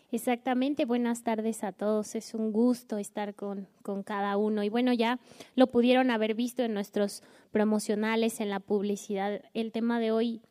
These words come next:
es guerra civil. Y qué fuerte título para una enseñanza, ¿no? Guerra civil. Sin embargo, eh, guerra civil se define como un, una lucha, un enfrentamiento entre dos bandos que son de una misma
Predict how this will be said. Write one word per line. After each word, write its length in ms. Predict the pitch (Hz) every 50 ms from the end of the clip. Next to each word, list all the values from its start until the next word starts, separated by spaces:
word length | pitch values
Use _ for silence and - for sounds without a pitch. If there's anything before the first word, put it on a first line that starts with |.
| _ -
es 400 | 226 226 226 226 - - - - - -
guerra 460 | 202 185 208 226 226 226 226 226 220
civil. 560 | - - 196 190 180 202 208 202 202 - _ -
Y 360 | 226 220 220 214 220 208 - -
qué 80 | 277
fuerte 380 | 240 262 311 294 302 - 269 262
título 560 | 269 - 247 247 240 - 233 220 202 196 196
para 280 | 196 - 208 202 196 202
una 180 | 208 214 214
enseñanza, 680 | 214 208 - - 208 190 196 196 196 202 - - 196 185
¿no? 280 | 190 190 208 233 269 - _ - - - - - - - - _ _ _ _ _ _ _ -
Guerra 300 | 220 240 247 247 254 247
civil. 380 | - 254 226 220 226 226 233
Sin 220 | - - 233 233 233
embargo, 520 | 226 226 247 247 262 254 262 262 254 - _ _ _ _ _ _
eh, 380 | - 247 233 233 233 226 226 -
guerra 320 | 262 226 269 269 285 302 311
civil 320 | 302 311 285 254 262 262
se 140 | - 277 269
define 420 | 247 226 233 - 254 247 247 240
como 460 | 240 233 226 220 214 208 202 202 - -
un, 260 | 226 233 233 233 220 -
una 420 | 233 226 226 226 233 233 226 220
lucha, 540 | 220 226 226 233 254 269 - - - 302 285
un 140 | 269 254 240
enfrentamiento 920 | 233 233 - - 214 208 214 - 202 196 202 214 214 220 226 220 226 226
entre 320 | 220 220 214 202 202 196
dos 240 | 196 202 208 196 202
bandos 480 | 202 214 220 220 226 220 220 220 - -
que 120 | - 208
son 300 | - - 220 214 220 214
de 140 | 208 202 202
una 280 | 220 226 226 220 220 220
misma 640 | 214 214 214 214 208 - - 220 214 202 196